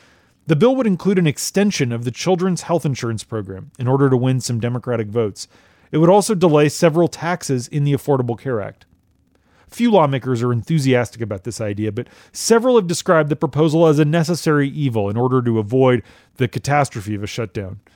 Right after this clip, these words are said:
Meanwhile, Democrats are demanding more concessions and are threatening to block the measure if they don't get them.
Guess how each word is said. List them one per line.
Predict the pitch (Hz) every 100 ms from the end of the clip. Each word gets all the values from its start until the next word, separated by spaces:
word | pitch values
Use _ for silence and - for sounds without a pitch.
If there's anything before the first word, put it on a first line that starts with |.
| _ _ _ _
Meanwhile, | 143 185 185 156 131
Democrats | 127 160 - 156 -
are | 139
demanding | 131 135 135 131
more | 117 127 160
concessions | 165 123 110 101 117 110
and | 147
are | 135
threatening | 123 151 139
to | 131
block | 107 139 156 160
the | 117
measure | 104 98 123
if | 107
they | 117
don't | 120 117
get | 139
them. | - 92